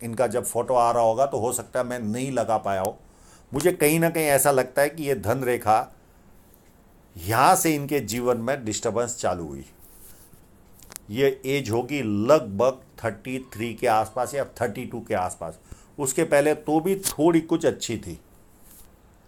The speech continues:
मैं एकदम अच्छी तो नहीं मा-, मानूंगा, पर थोड़ी कुछ अच्छी थी। तो यहाँ से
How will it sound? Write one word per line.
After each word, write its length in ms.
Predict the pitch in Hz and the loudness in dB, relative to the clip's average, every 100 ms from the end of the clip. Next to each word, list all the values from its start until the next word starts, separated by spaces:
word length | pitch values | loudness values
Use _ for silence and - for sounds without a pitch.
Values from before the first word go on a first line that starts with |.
| _ - 98 | _ -20 -6
मैं 100 | 117 | -4
एकदम 320 | 120 120 143 | -2 2 4
अच्छी 220 | 135 143 | 2 -2
तो 140 | 135 135 | -2 -2
नहीं 160 | 143 | -2
मा-, 240 | 139 113 110 | -2 -4 -2
मानूंगा, 460 | 107 117 113 110 - - _ | -2 -2 0 0 0 -10 _
पर 100 | 127 - | -8 -4
थोड़ी 260 | 185 185 | 0 2
कुछ 200 | 175 156 | 2 0
अच्छी 300 | 127 - 127 | 0 0 -8
थी। 160 | 95 104 120 - _ _ _ _ _ - - - - - - - - | -6 -6 -8 -20 _ _ _ _ _ -20 -20 -20 -20 -20 -20 -20 -12
तो 60 | |
यहाँ 360 | 104 95 113 160 | -8 0 4 4
से 200 | 160 165 | 4 2